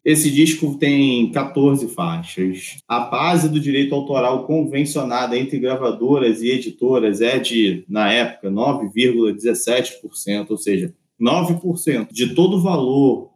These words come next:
arrecadado por um C D ia para os autores, né? E aí ele pegava, ah, então deu nove vírgula dezessete por cento. Quantos autores tem? Perdão, quantas obras? Tem quatorze. Divide por quatorze. Já sei quanto que ganha uma obra. Quanto que aquele autor tem naquela obra?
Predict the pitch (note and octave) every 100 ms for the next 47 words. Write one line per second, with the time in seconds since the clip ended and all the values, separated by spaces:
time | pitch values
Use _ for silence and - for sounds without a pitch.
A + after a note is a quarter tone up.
0 | _ _ A#2+ A2 - D3+ C3+ B2+ E3+ F3
1 | F3 F3 F3 E3 - D#3 B2 B2 B2 -
2 | E3 G3 G3 - D3+ D#3 D3 C3+ A#2 B2
3 | A#2 G#2 - - - G#2 A2 A2+ - _
4 | _ - A#2+ B2 C#3+ C#3+ D#3+ C#3+ C3 B2
5 | C#3 D#3 - C#3 D3 C#3+ E3 D#3 D3 D#3
6 | D3+ C3+ C3+ - C#3 C3+ C#3+ C3 A#2+ A2+
7 | - _ _ E3 F3 F#3 E3+ F3 D#3+ D#3+
8 | C#3+ C3+ G#2 - - B2+ B2+ A#2+ C#3+ D#3
9 | C3+ B2 F#2 F2+ - _ A2+ C3+ C3+ B2+
10 | G#2 F2 F2 A2 C3+ - - C#3 C#3 B2+
11 | G2 F2 - F#2 A2 A2+ C3 A#2 C#3 C#3+
12 | C3+ C3+ C#3+ D3+ B2+ A#2+ F#2+ - E3+ -
13 | D#3+ A3+ - A3 E3+ G#3 A3 F#3+ F3 F#3
14 | G3+ F#3 F#3+ F3+ F3 F3+ D#3 C#3 B2+ F#2+
15 | F2 -